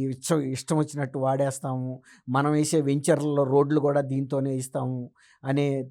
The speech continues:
దృక్పథంతో కొంతమంది వ్యక్తులు రావటం వలన ఇప్పుడు కరుణాకర్ రెడ్డి గారు మాట్లాడే మాటలు తను,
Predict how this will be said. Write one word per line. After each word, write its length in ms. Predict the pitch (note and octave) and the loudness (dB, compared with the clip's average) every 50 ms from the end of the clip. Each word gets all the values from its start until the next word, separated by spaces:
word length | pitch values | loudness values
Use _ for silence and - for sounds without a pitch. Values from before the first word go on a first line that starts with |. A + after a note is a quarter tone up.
| - D3 | -12 -10
దృక్పథంతో 680 | B2+ C#3 C3+ - - E3+ D#3+ D3+ D#3 D3+ C#3+ - D3+ | -4 -4 -4 -2 0 -2 0 0 0 -2 -2 -4 -6
కొంతమంది 480 | C3 - C#3+ B2+ B2+ C3 C#3 C#3 C#3 C#3 | -4 -4 -4 -4 -2 -2 -2 -2 -4 -4
వ్యక్తులు 340 | C3 B2+ C3 - D#3 C#3+ C3 | -4 -6 -6 -6 -8 -6 -4
రావటం 420 | C3 B2+ B2+ B2+ B2+ D3 C3+ C3 | -2 -2 -2 -2 -4 -6 -6 -6
వలన 260 | C3+ B2 A#2+ C3 C3 | -4 -4 -4 -4 -6
ఇప్పుడు 180 | B2 - A#2 A#2 | -6 -8 -8 -6
కరుణాకర్ 420 | - D3 C#3+ E3+ F3 E3+ E3+ D#3+ | -4 -4 -4 -4 -6 -6 -6 -8
రెడ్డి 200 | D#3+ D#3 D3 D3 | -8 -8 -6 -4
గారు 160 | D3+ D3 C#3+ | -4 -4 -4
మాట్లాడే 420 | C#3 C3+ C3+ C#3 C3+ - C#3 C3 C3 | -4 -4 -6 -6 -6 -6 -6 -6 -6
మాటలు 560 | B2 B2 B2+ C3 B2+ - D#3 A2+ A#2+ D#3 F#3 _ - - - - _ _ _ - | -6 -6 -8 -8 -8 -10 -10 -10 -10 -12 -14 _ -20 -20 -20 -20 _ _ _ -2
తను, 380 | C#3 C3+ C3 C3 C3 B2+ B2+ | -2 0 0 0 -2 -4 -6